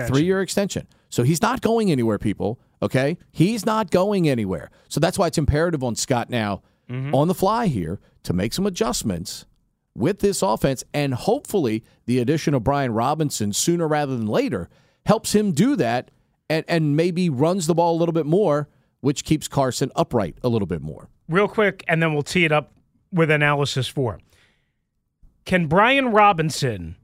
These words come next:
Speaker 1: simply make Carson Wentz a better quarterback? Let's discuss that next, 'cause y-, y-, that may sound like a crazy question, but can C-,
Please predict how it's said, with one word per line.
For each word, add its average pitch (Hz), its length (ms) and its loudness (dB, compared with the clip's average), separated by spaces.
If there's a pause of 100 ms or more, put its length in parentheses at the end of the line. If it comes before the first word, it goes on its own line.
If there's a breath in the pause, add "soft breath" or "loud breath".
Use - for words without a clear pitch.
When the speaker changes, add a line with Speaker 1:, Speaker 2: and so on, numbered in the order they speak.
(140)
Speaker 1:
simply - 760 -2 (200)
make 135 260 0
Carson 165 460 2
Wentz 135 460 -4 (220)
a 117 100 -4
better 131 340 -2
quarterback? 90 720 -8 (100)
Let's 175 260 0
discuss 180 380 -2
that 151 240 -2
next, 127 420 -8 (120)
'cause 156 320 0
y-, 196 200 -8
y-, 190 120 0
that 190 200 4
may 220 160 -2
sound 226 360 0
like 233 160 0
a 214 80 -6
crazy 208 400 0
question, 156 540 -4 (1000)
but 151 200 0
can 165 180 -2
C-, - 140 -12